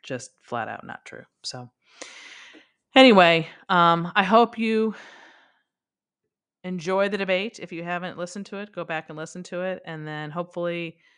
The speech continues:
um, this podcast episode here kind of added to that, because I know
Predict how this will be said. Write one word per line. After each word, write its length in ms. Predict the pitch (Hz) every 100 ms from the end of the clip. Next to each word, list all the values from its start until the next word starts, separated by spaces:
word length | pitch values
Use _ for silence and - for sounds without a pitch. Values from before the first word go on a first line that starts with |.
| _ _ _ _
um, 460 | 165 151 143 143 147 _ _ _ _ _ _ _ _ _ _ _ _ _ _ _ _
this 300 | 165 160 175
podcast 480 | - 170 156 160 147
episode 460 | 156 151 143 151 147
here 360 | - 156 147 147
kind 200 | 160 147
of 100 | 139
added 440 | - 151 151 147 151
to 220 | - 156
that, 280 | 143 139 -
because 240 | 143 151
I 80 | 139
know 460 | 139 139 135 135